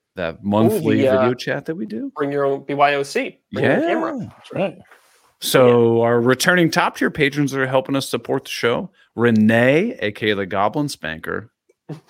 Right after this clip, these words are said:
Speaker 1: I can get used to saying that every week.
Speaker 2: I can't, I can't too. Yeah, that's great.
Speaker 1: We've got Dan Armendariz,
Speaker 2: Mm-hmm.
Speaker 1: Luke Schmidt, Chris from
Speaker 2: Mm-hmm.
Speaker 1: Black Forest Creations,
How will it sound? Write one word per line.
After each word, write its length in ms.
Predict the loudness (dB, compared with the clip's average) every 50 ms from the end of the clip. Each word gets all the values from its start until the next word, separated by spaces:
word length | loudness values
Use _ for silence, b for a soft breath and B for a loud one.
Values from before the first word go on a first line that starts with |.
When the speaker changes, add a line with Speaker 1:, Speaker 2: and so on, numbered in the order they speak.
| -6 -2
Speaker 1:
I 120 | 0 0 2
can 160 | 2 2 4
get 180 | 4 4 4 4
used 280 | 2 2 2 2 -2 -6
to 60 | -6
saying 340 | 0 2 2 4 4 4 2
that 180 | 2 2 0
every 240 | 0 -2 -4 -8 -10
week. 260 | -10 -12 -14 -14 _ -2
Speaker 2:
I 180 | 0 2 2 2
can't, 300 | 0 -2 -4 -4 -2 -4 -4
I 120 | -4 -4
can't 240 | -6 -8 -16 -16 -16
too. 220 | -14 -14 -14 -14 -12
Yeah, 160 | -10 -12 -12 -12 -12
that's 180 | -16 -16 -16
great. 240 | -16 -14 -14 -14 -16 _ _ _ _ B B B B B B B B B
Speaker 1:
We've 240 | -2 -2 -2 0 0
got 400 | 0 2 2 0 -4 -6 -8 0
Dan 380 | 2 2 4 4 4 2 0 0
Armendariz, 1400 | 0 0 0 2 2 2 2 2 0 0 0 0 -2 -2 -4 -4 -4 -4 -6 -6 -8 -8 -10 -10 -12 -12 -14 _ _ _ _ _ _ -8
Speaker 2:
Mm-hmm. 240 | -8 -8 -6 -6 -4 2
Speaker 1:
Luke 240 | 4 4 4 2 0
Schmidt, 500 | -2 -2 -2 -2 -4 -6 -8 -8 -12 _ _ _ _ _ -18
Chris 340 | -8 -2 0 0 0 -2
from 160 | -4 -6 -6 -4
Speaker 2:
Mm-hmm. 40 | -2
Speaker 1:
Black 240 | -2 -2 -2 -2 -4
Forest 300 | -8 -8 -8 -8 -10 _
Creations, 600 | -4 -2 -2 -2 -2 -4 -4 -4 -6 -6 -10